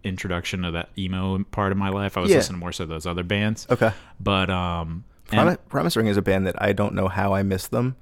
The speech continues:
Speaker 1: Right.
Speaker 2: But when I found them, I was like, "Oh my God."
Speaker 1: Yeah.
Speaker 2: I would have loved these guys. Like,
Speaker 1: Right.
Speaker 2: Get
Speaker 1: I
Speaker 2: Up
Speaker 1: think
Speaker 2: Kid
Speaker 1: that's how
Speaker 2: saves
Speaker 1: I
Speaker 2: the
Speaker 1: feel about
Speaker 2: day.
Speaker 1: American football now, although, like, I mean, it, so I probably discovered them, gosh, I don't know. I heard, like,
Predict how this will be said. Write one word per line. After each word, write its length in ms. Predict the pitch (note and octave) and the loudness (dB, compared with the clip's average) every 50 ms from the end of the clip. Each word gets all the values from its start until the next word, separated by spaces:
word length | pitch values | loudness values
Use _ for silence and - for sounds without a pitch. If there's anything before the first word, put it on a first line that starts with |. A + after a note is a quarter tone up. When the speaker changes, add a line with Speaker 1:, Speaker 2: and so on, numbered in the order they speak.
| - - | -4 -2
Speaker 1:
Right. 340 | G2+ G2+ G2+ F#2+ F#2+ - - - | 0 2 2 2 0 -2 0 0
Speaker 2:
But 140 | A2+ G#2+ - | 2 4 6
when 140 | A2 G#2+ G#2+ | 6 6 6
I 80 | G#2+ | 4
found 260 | G#2 - G#2+ A2 A2 | 4 4 4 4 4
them, 80 | G#2 G2+ | 4 2
I 60 | F#2+ | 2
was 100 | F2+ E2+ | 2 0
like, 120 | F2+ F2+ - | -2 -2 -4
"Oh 100 | A#2+ B2+ | -4 -6
my 140 | C3+ G2+ E2+ | -4 -6 -6
God." 340 | - F#2 F#2+ G#2 F#2 E2 - - - - - | -6 -6 -4 -4 -6 -6 -10 -14 -20 -12 0
Speaker 1:
Yeah. 320 | B2+ B2 B2 A2+ G2+ F2+ F2+ | 4 4 6 6 4 2 4
Speaker 2:
I 100 | A2+ A2+ | 6 6
would 140 | B2 C3+ B2 | 8 8 6
have 140 | A2 F#2+ F#2 | 4 4 2
loved 280 | G2 G#2+ C3 D#3 E3 | 2 2 2 2 0
these 200 | - - G2 G2+ | -2 -4 -4 -4
guys. 220 | - - - - - | -6 -6 -6 -2 4
Like, 100 | B2+ C3 | 6 8
Speaker 1:
Right. 160 | C3 A#2+ A2+ | 8 8 8
Speaker 2:
Get 100 | - D3+ | 8 8
Speaker 1:
I 40 | D#3 | 8
Speaker 2:
Up 80 | E3+ - | 8 6
Speaker 1:
think 100 | B2+ B2 | 6 6
Speaker 2:
Kid 60 | A#2 | 6
Speaker 1:
that's 140 | C#4+ C4+ - | 8 8 8
how 80 | A2 G3+ | 8 8
Speaker 2:
saves 40 | F#3+ | 8
Speaker 1:
I 60 | F3+ | 6
Speaker 2:
the 60 | - G#3+ | 6 6
Speaker 1:
feel 80 | G#3 D3 | 6 6
about 140 | - C3+ B2+ | 6 6 6
Speaker 2:
day. 40 | A2+ | 4
Speaker 1:
American 240 | A#2 A#2+ A2+ A2+ F#2+ | 2 0 0 -2 -2
football 300 | - A2+ G2+ G#2+ G#2+ G#2 | -2 -2 0 2 2 2
now, 400 | A2 G#2+ G#2+ A2 A2 G#2+ - - - | 2 2 2 2 0 -2 -4 -4 -2
although, 400 | G2+ G2+ F#2+ G#2 G#2 G2+ G2+ G2+ | -2 0 2 2 2 2 2 2
like, 420 | F#2+ F#2 F#2 F#2 F2+ F2 - - - - - - - - B2 | 0 0 0 0 -2 -2 -6 -12 -20 -20 -20 -20 -4 0 2
I 40 | B2+ | 2
mean, 200 | C#3 B2+ B2 A#2+ | 4 2 2 2
it, 140 | C3+ C#3 C3+ - - - - - - - - | 2 2 0 0 -6 -20 -20 -20 -20 -16 -10
so 160 | - - D3+ C#3+ | -2 2 4 6
I 120 | C#3+ E3 | 6 6
probably 500 | - - - E3+ A#2+ A2 G#2+ G2+ F#2 F#2+ - - - | 4 4 4 4 6 6 4 2 0 -2 -8 -14 -8
discovered 580 | G2 G#2+ G2 - - - G2 F2+ F2 F#2 F2 D#2 | -6 -6 -6 -4 -4 -4 -2 -2 -2 -4 -4 -4
them, 440 | F2+ E2+ E2 E2 D#2+ D#2+ D#2 D#2 D#2+ - - - - - - _ - - - - - - _ _ - - - - - | -4 -4 -4 -4 -6 -8 -8 -10 -12 -16 -20 -20 -20 -20 -20 _ -20 -20 -20 -20 -20 -20 _ _ -20 -20 -20 -10 -6
gosh, 260 | F#2+ F2+ E2+ - - | -4 -4 -4 -2 -2
I 80 | F#2+ | 0
don't 140 | F#2+ F#2+ F#2 | 0 0 0
know. 120 | F#2 F#2 F2+ | 0 0 0
I 140 | G2 G#2 | 2 2
heard, 240 | G#2+ C#3 D3 C#3+ C3 | 4 4 2 2 2
like, 260 | B2+ A2+ G2+ - - | 2 2 0 0 -4